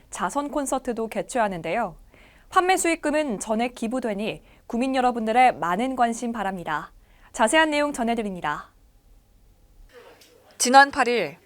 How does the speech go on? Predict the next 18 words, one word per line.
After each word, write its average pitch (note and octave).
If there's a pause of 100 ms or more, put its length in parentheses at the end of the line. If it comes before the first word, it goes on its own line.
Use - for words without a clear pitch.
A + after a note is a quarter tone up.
마포구 C4+
홍보대사인 C#4
김흥국과 C4
박상민이 F#3 (420)
마포구청 B3+
구청장실에서 B3+
열린 F#3+ (280)
행복한 C#4+
동행 B3
후원금 D4
기탁식에 A3
참여했습니다. G3 (720)
이들은 A#3+
마포복지재단 B3+
주관으로 A#3+
열린 G#3+
이번 A3+
후원에 F#3+